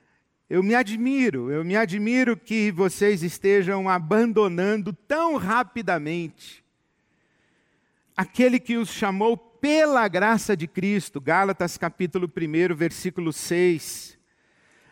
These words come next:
"Aquele que os chamou pela graça de Cristo,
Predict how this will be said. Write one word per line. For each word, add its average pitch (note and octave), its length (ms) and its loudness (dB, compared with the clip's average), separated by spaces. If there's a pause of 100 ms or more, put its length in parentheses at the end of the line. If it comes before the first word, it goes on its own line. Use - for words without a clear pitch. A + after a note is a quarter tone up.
(140)
"Aquele C4 540 2
que C4 360 0
os B3+ 160 -2
chamou A3 520 -2
pela G#3 300 2
graça G3 440 0
de D#3+ 120 -6
Cristo, A3+ 580 -4